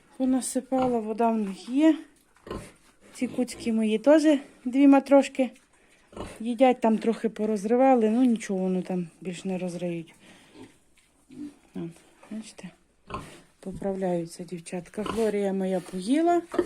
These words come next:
Даня в року поїла, моя Глорія.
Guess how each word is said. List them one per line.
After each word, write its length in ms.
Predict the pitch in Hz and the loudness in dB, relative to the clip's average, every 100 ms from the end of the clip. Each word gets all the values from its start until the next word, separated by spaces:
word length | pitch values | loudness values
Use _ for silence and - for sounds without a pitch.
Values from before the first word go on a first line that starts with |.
| - - - - - 185 | -4 -20 -20 -20 -10 -4
Даня 380 | 165 156 180 | -2 -2 -4
в 60 | 208 | -2
року 340 | 220 226 214 - | -4 -4 -8 -6
поїла, 720 | 175 160 165 156 180 214 330 330 | -6 -4 -4 0 2 6 4 4
моя 260 | 269 269 269 | 2 4 2
Глорія. 540 | 254 277 269 277 277 | 2 2 4 2 0